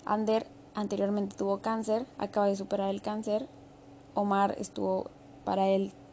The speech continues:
totalmente, entonces ahorita están como que "hay que aprovechar el momento y vamos a hacer, es, hacerlo bien". Entonces ese es el supuesto acontecimiento que pasó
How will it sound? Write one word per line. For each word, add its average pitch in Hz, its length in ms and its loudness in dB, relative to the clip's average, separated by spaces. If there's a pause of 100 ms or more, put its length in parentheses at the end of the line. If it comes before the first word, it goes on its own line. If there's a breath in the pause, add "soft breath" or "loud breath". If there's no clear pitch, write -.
totalmente, 214 880 -2 (640 loud breath)
entonces 202 340 -2
ahorita 202 280 0
están 202 160 -2
como 202 260 -2
que - 260 -4 (460)
"hay 208 120 -2
que 214 80 2
aprovechar 208 360 2
el 202 80 2
momento 220 400 -2
y 226 60 -2
vamos 202 260 -2
a 196 40 -12
hacer, - 280 -10
es, - 460 -8
hacerlo 214 400 2
bien". 269 340 2
Entonces 208 460 -6 (240)
ese 240 160 4
es 240 80 2
el 226 100 0
supuesto 202 800 0 (1000 loud breath)
acontecimiento 214 720 0
que 214 100 -4
pasó 233 380 4